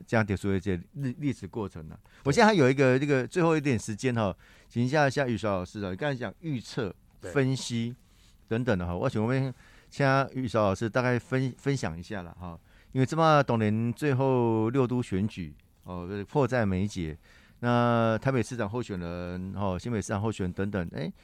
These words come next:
Speaker 1: 没有产出。那国民党吼，你看伊这么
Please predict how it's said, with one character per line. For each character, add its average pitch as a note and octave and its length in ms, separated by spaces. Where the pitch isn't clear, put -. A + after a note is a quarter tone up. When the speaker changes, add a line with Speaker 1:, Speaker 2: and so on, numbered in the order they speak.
Speaker 1:
没 D#3+ 100
有 F3+ 60
产 A2+ 200
出。 D3 280
那 E3+ 100
国 C#3 160
民 A3+ 180
党 G2+ 220
吼， F#2+ 160
你 C#3 80
看 D3+ 260
伊 C3+ 80
这 D#3 100
么 C#3+ 300